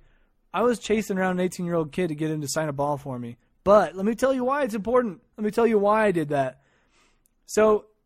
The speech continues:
he's such a big prospect. You know, he was on the cover of Sports Illustrated. In the article of Sports Illustrated, they were talking about whether or not he would be the youngest player to go, the number one overall pick. Oh, my gosh. George, get out of here. <laughs>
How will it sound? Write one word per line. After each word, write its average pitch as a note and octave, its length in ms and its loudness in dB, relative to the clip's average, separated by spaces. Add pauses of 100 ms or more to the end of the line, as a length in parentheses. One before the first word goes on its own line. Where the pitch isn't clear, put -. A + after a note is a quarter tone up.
(320)
he's F#3+ 280 -4
such A3+ 200 0
a - 20 -2
big A3 180 0
prospect. G#3+ 520 -2
You G#3 40 -4
know, F#3 60 -2
he F#3 80 0
was F3 120 -2
on F3 120 -2
the F3+ 60 -4
cover F3 260 -4
of E3+ 60 -4
Sports F3 320 -4
Illustrated. D#3+ 560 -2 (340)
In F#3 140 -2
the G#3+ 100 2
article G#3+ 380 2
of F#3 60 -2
Sports F#3+ 280 -2
Illustrated, E3+ 460 0
they D#3+ 80 2
were D#3 60 0
talking E3 360 -2
about D#3 220 0
whether E3+ 260 0
or E3 60 -2
not D#3+ 240 -4
he F3+ 140 -6
would E3 120 0
be D#3+ 320 0 (420)
the E3+ 100 -6
youngest F#3 320 0
player F3+ 200 0
to E3 80 -4
go, E3+ 200 0
the E3 80 -6
number E3 220 -6
one E3 160 -2
overall D#3 300 -2
pick. E3 460 -8
Oh, F#3 160 -14
my E3 80 -14
gosh. D3 340 -12 (380)
George, A3 480 -4 (560)
get G#3+ 140 -4
out D#3+ 120 -8
of C#3+ 80 -10
here. C3+ 200 -12 (360)
<laughs> G#3+ 240 -2